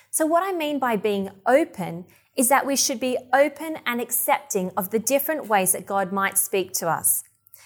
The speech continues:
Let's have a quick look at what some of those might be. And this is by no means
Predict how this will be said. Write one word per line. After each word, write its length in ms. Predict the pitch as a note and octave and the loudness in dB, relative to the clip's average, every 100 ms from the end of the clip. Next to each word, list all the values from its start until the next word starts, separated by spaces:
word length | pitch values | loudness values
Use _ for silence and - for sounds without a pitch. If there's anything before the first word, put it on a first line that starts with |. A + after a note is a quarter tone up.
| _ _ _ | _ _ _
Let's 200 | - G#4 | 0 2
have 100 | A#4+ | 2
a 100 | A#4 | -2
quick 240 | - F#4 - | 0 0 2
look 280 | B3+ C4 C4 | 4 4 2
at 100 | A3 | 0
what 240 | A3 - | 0 2
some 220 | - A3 | -2 -2
of 160 | A3 G3 | -4 -4
those 360 | G3 G3 G3 - | -4 -2 -4 -4
might 460 | F#3+ G3 F#3+ - - - F3+ | -4 0 0 -2 -6 -8 0
be. 360 | A3+ F3+ E3 - - _ - | 2 2 -2 -10 -20 _ -2
And 200 | C4 C4 | 2 4
this 180 | F4 G4 | 4 2
is 160 | F#4+ | 0
by 240 | - C4 B3 | 0 0 2
no 480 | A3+ A#3+ C4+ D#4 | 0 2 2 0
means 680 | D#4+ D4+ A3+ E3+ F3+ C4 - | -2 -2 -2 -4 -4 -2 -4